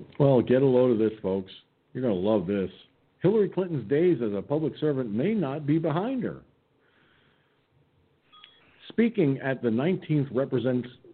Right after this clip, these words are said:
Summit on Thursday, Clinton was asked if she would accept a job in the Biden administration. "I'm ready to help in any way I can," Clinton responded,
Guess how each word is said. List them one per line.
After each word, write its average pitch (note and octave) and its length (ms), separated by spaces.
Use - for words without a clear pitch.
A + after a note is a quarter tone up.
Summit B2 320
on G#2 240
Thursday, B2+ 640
Clinton F3 420
was A#2+ 180
asked A#2+ 340
if A#2 120
she D3+ 140
would C3+ 220
accept E3 400
a F3 60
job A2 540
in A#2+ 180
the C3 60
Biden G#2+ 380
administration. A#2+ 800
"I'm F#3 260
ready F#3+ 180
to F3 120
help C3+ 300
in A2+ 100
any C3+ 180
way B2 240
I A#2 80
can," A2 440
Clinton F#2 300
responded, G#2+ 560